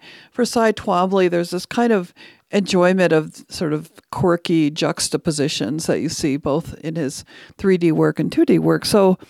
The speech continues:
they have this basis and this personal focus, and I, I think you could find that in, in any artist who's pretty, pretty well developed but exploring these different things.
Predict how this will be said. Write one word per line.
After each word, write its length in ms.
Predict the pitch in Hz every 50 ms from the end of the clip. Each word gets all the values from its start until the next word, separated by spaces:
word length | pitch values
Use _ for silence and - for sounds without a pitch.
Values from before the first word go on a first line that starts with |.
| _ _ _ _ _ _ _ _ _ _ _ _ _ _ _ -
they 140 | - 190 233
have 360 | 226 226 262 269 269 277 262
this 220 | 254 247 240 - -
basis 760 | 165 165 185 170 160 165 - - 160 - 156 165 - - - -
and 120 | 170 175
this 140 | 170 170 -
personal 460 | - - 190 170 170 - - 160 156
focus, 480 | 156 - 180 151 147 - - 135 147 -
and 120 | 175 165
I, 160 | 160 156 -
I 60 | - 185
think 220 | - 190 180 -
you 60 | 190
could 180 | - - 175 -
find 320 | - - 208 202 202 202 185
that 200 | 185 170 165 170
in, 200 | 170 160 156 -
in 180 | - 160 170
any 340 | 160 160 202 220 220 202 165
artist 500 | 131 165 170 170 165 165 160 160 - -
who's 300 | 190 175 156 156 - - _ - - - - - - - _ -
pretty, 220 | - 339 349 302
pretty 300 | 226 _ - - 330 285
well 160 | 269 240 220 208
developed 500 | 190 185 180 185 180 185 180 - - -
but 220 | 190 156 - -
exploring 560 | - - - - - 185 165 165 170 160 151
these 160 | 135 143 -
different 280 | - 151 - - - -
things. 500 | - 277 294 233 202 190 190 190 -